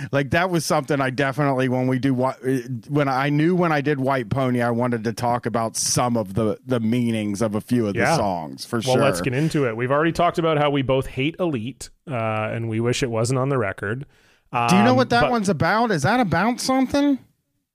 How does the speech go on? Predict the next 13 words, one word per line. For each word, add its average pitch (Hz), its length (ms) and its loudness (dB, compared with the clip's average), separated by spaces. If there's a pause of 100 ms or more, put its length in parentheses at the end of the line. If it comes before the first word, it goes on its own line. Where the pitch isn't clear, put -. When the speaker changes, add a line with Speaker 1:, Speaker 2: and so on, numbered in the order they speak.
(200)
Speaker 2:
God, 104 280 -8
I 110 80 -2
have 104 160 -4
no 101 180 -8
idea. 95 460 -12 (400)
Is - 80 2
Speaker 1:
You're 165 240 4
Speaker 2:
it? - 80 -8
Speaker 1:
pregnant. 165 1600 0
<laughs> - 40 -20 (1900)
I 269 1040 0
don't 311 240 -4
like, 190 280 -2